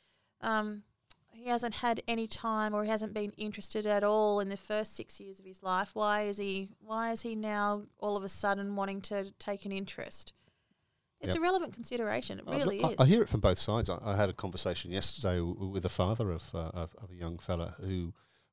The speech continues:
Speaker 2: whose, the, the mother of whom sort of drifted out of this kid's life, and
Speaker 1: Mm.
Speaker 2: it's just, how do we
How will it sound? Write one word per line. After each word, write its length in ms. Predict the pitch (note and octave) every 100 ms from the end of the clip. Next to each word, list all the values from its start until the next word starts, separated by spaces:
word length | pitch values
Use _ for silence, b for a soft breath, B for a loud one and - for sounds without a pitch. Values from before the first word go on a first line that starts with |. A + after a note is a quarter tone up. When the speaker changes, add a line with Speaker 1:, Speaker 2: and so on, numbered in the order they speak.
| -
Speaker 2:
whose, 380 | G2+ F2 - - _ _ -
the, 100 | G2+
the 100 | F#2
mother 240 | F#2+ G2 F#2
of 80 | -
whom 180 | F2 E2+
sort 160 | F#2
of 80 | E2+
drifted 400 | - F#2 - F2
out 240 | F#2 A2+ E2+
of 120 | D#2+
this 160 | E2
kid's 280 | - F2 -
life, 280 | F#2 A2 -
and 100 | -
Speaker 1:
Mm. 60 | F2
Speaker 2:
it's 120 | F#3+
just, 160 | F2+ -
how 240 | - G#2 G2
do 100 | F#2
we 260 | F2 E2